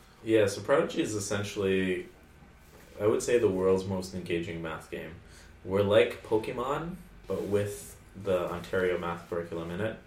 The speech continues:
and with the U S Common Core curriculum in it, so that kids actually get to learn and practice the math skills that they have in class, or that they're learning anyway in school, in a really fun and engaging format.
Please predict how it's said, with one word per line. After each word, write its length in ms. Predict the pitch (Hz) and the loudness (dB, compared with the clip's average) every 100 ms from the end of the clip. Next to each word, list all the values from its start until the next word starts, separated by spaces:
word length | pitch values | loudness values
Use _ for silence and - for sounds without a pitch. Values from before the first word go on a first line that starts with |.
| - | -16
and 120 | 87 | -8
with 160 | 87 85 | -6 -6
the 80 | 85 | -6
U 200 | 85 87 | 0 0
S 240 | 85 - | 0 -4
Common 360 | - 92 90 85 | -6 -8 -8 -6
Core 200 | 98 92 | -2 -2
curriculum 480 | - 92 92 95 98 | -2 -6 -4 -4 -4
in 100 | 101 | -6
it, 100 | 117 - - - - - | -8 -12 -20 -20 -20 -20
so 180 | - 98 | -10 -4
that 180 | 85 82 | -2 -2
kids 280 | - - - | 2 2 4
actually 340 | 92 92 95 | 0 0 -2
get 120 | 87 85 | -4 -2
to 60 | |
learn 320 | 85 85 90 87 | -2 -2 -2 -4
and 160 | 85 | -6
practice 680 | - 85 85 85 85 - - - | -6 -6 -6 -6 -6 -8 -12 -10
the 80 | 87 | -8
math 240 | 85 85 | -6 -8
skills 340 | - 82 85 | -6 -4 -4
that 180 | 85 80 | -4 -6
they 260 | 85 82 80 | -2 -2 -4
have 280 | 82 82 82 - - | -6 -6 -6 -10 -14
in 80 | 87 | -14
class, 680 | - 131 104 107 - - - - - - | -6 -2 0 0 -4 -10 -14 -20 -18 -4
or 100 | 92 | 0
that 160 | 90 85 | 0 0
they're 120 | 87 | 0
learning 300 | 92 113 95 | 2 0 0
anyway 320 | 92 90 85 | -2 -2 -2
in 60 | 85 | -4
school, 520 | - - 107 90 95 - - | -6 0 2 2 -2 -6 -10
in 140 | 85 | -6
a 80 | 85 | -4
really 280 | 90 90 87 | -2 -2 -2
fun 340 | - - 90 | -6 -8 -6
and 140 | 90 87 | -6 -8
engaging 440 | 87 90 87 85 | -6 -4 -4 -6
format. 480 | 82 85 85 82 78 | -10 -10 -8 -8 -10